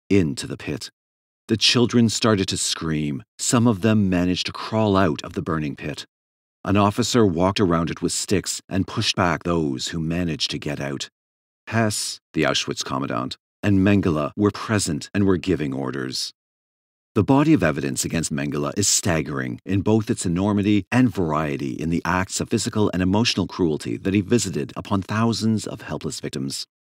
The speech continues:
His behavior practically escapes description, while his motives are virtually beyond analysis.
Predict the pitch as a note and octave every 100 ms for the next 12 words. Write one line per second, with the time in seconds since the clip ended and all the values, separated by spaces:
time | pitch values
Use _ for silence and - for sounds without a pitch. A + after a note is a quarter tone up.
0 | _ _ _ - A#2+ C#3 A#2+ B2 B2+ A#2+
1 | A#2+ G2+ - B2 - C#3 A2+ G2 G2+ -
2 | - G#2 - - - D2 C2+ - C2 -
3 | - F2 F2+ E2 F#2+ G#2 E2 D2+ - -
4 | F#2+ D#2+ C3 - A#2 A2 F2 G2 G#2 B2
5 | A#2+ C2+ C2 C2+ C2+ - A1 -